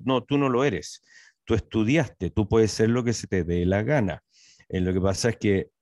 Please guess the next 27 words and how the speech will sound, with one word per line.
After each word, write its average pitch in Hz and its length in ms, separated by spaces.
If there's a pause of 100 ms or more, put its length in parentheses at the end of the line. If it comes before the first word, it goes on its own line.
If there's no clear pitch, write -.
o 87 140
no 107 160
te 135 100
crees 135 240
el 131 140
cuento, 104 800
o 90 160
no 107 240
tienes 123 300
las 120 120
redes, 107 680
o, 92 360
o 98 120
una 98 120
serie 151 280
de 123 100
cosas 120 400 (400)
que 104 480
generalmente 117 880 (300)
no 113 280
enseñan 113 480
en 92 120
la 92 80
universidad, 87 720 (420)
por 95 140
lo 95 180
cual, 113 380